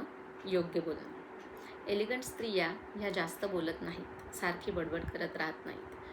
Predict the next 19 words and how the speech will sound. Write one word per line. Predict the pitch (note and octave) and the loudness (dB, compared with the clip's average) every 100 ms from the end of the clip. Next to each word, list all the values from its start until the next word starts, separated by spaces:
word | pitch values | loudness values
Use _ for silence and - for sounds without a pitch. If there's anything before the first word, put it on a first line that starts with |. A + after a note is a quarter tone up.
| - - | -10 -2
त्या | G#3+ | 0
कमी | F3+ E3+ F3+ | 2 2 2
बोलतात | E3 C#3+ D#3+ - | 0 0 -2 -2
शक्यतो, | - - D#3 - - - - - - | -4 -2 -4 -4 -6 -8 -12 -12 -2
परंतु | F3 F3+ E3+ E3+ - - F3+ | 0 2 0 -2 -2 -6 0
जेव्हा | F3+ F3 G3 | 2 4 2
त्या | G#3 | 2
बोलतात, | F#3 E3 E3 D#3+ - | 2 0 0 -2 2
तेव्हा | F3+ F3+ | 2 4
लोक | F3+ D#3+ - | 4 2 0
लक्षपूर्वक | E3+ F3 F3+ - G3 F#3+ F3+ F#3+ | 0 2 2 2 2 4 2 2
त्यांचं | E3+ D#3+ E3+ | 2 2 2
बोलणं | E3 D#3+ D#3+ | 2 2 2
ऐकतात. | D3+ - - - - - - - - - - | -2 -4 -8 -8 -8 -10 -10 -10 -10 -10 0
प्रत्येकच | G#3 G3+ A3+ A3+ B3 A#3 | 4 4 4 4 2 0
ठिकाणी | - F#3+ F#3+ | 2 2 2
आपलं | F3+ - F3+ | 0 2 4
मत | F3 E3+ - | 4 4 2
मांडणं, | E3 D#3+ F3+ | 2 2 2